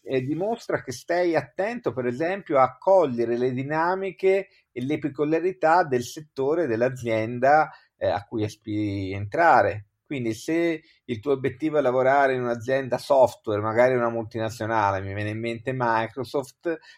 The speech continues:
cerca di capire quali sono le linee di tendenza che coinvolgono aspetti legati non solo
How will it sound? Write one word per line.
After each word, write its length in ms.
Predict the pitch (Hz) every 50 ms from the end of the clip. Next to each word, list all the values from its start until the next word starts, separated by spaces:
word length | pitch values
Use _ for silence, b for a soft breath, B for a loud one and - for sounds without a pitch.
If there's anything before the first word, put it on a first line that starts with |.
| B
cerca 320 | _ - 170 180 - - 147
di 140 | 143 143 135
capire 800 | 147 147 - 139 127 139 165 185 180 151 135 117 107 _ _ _
quali 180 | - - 120 110
sono 340 | - - 131 139 151 151 147
le 160 | 135 123 123
linee 400 | 123 123 131 131 131 131 127 123
di 60 | 113
tendenza 1000 | 113 120 120 120 113 127 131 139 139 143 143 - - - 135 131 135 131 123 117 b b b b _
che 220 | _ - 120 110
coinvolgono 800 | 104 - 117 117 117 110 113 117 123 127 139 127 117 120 117 113
aspetti 480 | 113 113 - - 123 113 117 113 - 117
legati 960 | 104 104 104 101 110 110 110 110 110 - - - 110 107 104 101 101 98 101 101 - 104
non 160 | 117 110 110
solo 640 | - - 147 131 123 117 107 98 80 101 98 -